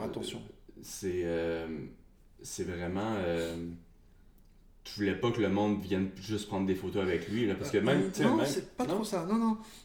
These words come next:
Speaker 1: non. Le, le, le, mon, mon but, c'est, c'était aussi que eux agissent bien aussi. Parce
Speaker 2: Ok.
Speaker 1: que oui, Neymar, c'est une star et c'est ça,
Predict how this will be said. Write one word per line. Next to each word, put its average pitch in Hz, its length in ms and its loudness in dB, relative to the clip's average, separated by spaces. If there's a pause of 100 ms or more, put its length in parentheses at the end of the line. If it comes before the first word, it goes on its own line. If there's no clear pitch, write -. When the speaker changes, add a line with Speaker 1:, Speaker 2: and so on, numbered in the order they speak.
(120)
Speaker 1:
non. 185 300 2
Le, 156 220 6
le, 160 220 -2
le, 165 280 2
mon, 170 300 -4
mon 160 200 0
but, 226 400 0
c'est, 170 220 -6 (580)
c'était - 400 -4
aussi 175 420 2
que 151 280 -2 (140)
eux 214 320 2 (360)
agissent 143 380 -2
bien 156 200 -2
aussi. - 380 -6 (340)
Parce 117 180 -2
Speaker 2:
Ok. 107 60 2
Speaker 1:
que 139 40 6
oui, 180 200 6
Neymar, 147 300 2
c'est - 140 -6
une 110 60 -6
star 135 300 2
et 117 60 -4
c'est 107 140 -10
ça, 233 260 -4